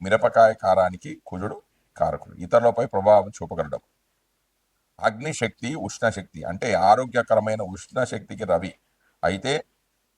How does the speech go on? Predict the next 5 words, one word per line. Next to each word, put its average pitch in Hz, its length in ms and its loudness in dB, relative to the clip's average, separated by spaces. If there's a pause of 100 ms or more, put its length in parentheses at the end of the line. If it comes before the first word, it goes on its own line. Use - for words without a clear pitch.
(160)
దాన్ని, 127 460 2
ఆ 113 200 4
వేడిని 117 400 -2
అధికంగా 127 580 4 (120)
చేయడానికి 107 460 0